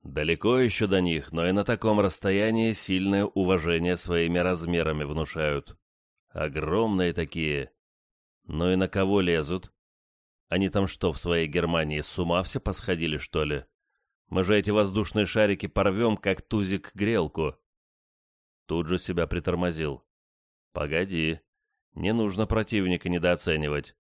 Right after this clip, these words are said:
Там тоже не дураки сидят. Значит, что? Значит, есть там для нас какие-то сюрпризы. Например, больше, чем у нас пулеметов. Это если на каждом.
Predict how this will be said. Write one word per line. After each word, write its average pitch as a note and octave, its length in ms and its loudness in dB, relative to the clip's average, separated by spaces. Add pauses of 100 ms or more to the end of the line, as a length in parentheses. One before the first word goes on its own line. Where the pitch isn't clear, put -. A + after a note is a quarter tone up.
(380)
Там F2+ 300 0
тоже A2+ 360 2
не F2+ 100 0
дураки F2 420 0
сидят. D#2 520 -2 (500)
Значит, E2 460 -4
что? E2 440 -2 (800)
Значит, E2 720 -4
есть F2+ 400 0
там A2+ 180 -2
для A#2 160 0
нас E2+ 360 0
какие-то E2 520 -4
сюрпризы. D2+ 720 -4 (800)
Например, F#2+ 800 2
больше, G2+ 520 0
чем A#2+ 200 0
у A#2+ 40 2
нас F#2 240 2
пулеметов. E2 760 -2 (600)
Это E2 240 -2
если E2 320 0
на A2 160 0
каждом. C#2+ 560 -4